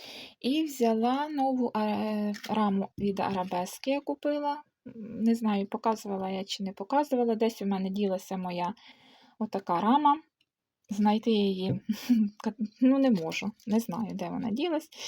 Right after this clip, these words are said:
І я придбала нову раму двадцять п'ять на тридцять два.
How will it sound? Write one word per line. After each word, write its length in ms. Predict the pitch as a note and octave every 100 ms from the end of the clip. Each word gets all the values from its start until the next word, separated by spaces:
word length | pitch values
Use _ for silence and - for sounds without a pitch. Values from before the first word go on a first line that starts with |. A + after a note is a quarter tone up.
| - - - -
І 120 | A#3+
я 160 | B3 A#3+
придбала 500 | A3+ G#3+ G#3+ G3+ G3
нову 300 | G3 F#3+ F#3
раму 300 | F#3 F3+ F3+
двадцять 360 | F#3 F3+ - - -
п'ять 240 | F3+ E3
на 160 | F3 E3+
тридцять 500 | F3+ E3 - - F#3+
два. 280 | G3+ C#4